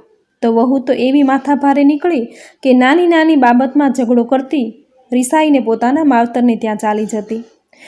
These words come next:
બ્રાહ્મણ દીકરો જટાશંકર ઘણો શાણો હતો. તેણે તેની પત્નીને પતિવ્રતા ધર્મ બરાબર સમજાવ્યો,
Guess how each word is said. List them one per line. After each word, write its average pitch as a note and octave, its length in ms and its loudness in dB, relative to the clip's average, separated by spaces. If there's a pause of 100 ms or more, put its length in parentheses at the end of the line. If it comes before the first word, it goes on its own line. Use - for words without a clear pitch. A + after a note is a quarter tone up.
(200)
બ્રાહ્મણ B3 440 4
દીકરો D#4 280 0
જટાશંકર C4+ 720 0
ઘણો C#4+ 280 2
શાણો A3 360 -4
હતો. G#3+ 280 -6 (580)
તેણે B3+ 200 2
તેની B3 320 0
પત્નીને C#4+ 440 0
પતિવ્રતા A#3 600 -4
ધર્મ C4 280 0 (100)
બરાબર B3 420 0
સમજાવ્યો, A3 600 -4